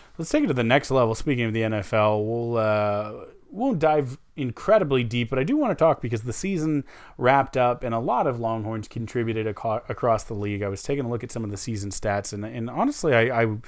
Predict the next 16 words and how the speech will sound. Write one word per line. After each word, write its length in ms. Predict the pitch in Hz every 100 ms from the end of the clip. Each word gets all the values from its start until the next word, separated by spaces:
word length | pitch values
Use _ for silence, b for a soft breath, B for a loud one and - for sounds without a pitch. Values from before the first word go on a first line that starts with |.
| B B B
felt 260 | - 214
pretty 220 | - 180 160
good. 180 | 151
I 80 | 120
felt 160 | - 170
like 80 | 165
there 140 | 160
may 100 | 131
have 100 | 127
been 120 | 123
a 40 | 113
Pro 200 | 127 120
Bowl 180 | 113
snub 300 | 104 123 113
or 80 | 110
two 340 | 98 120 110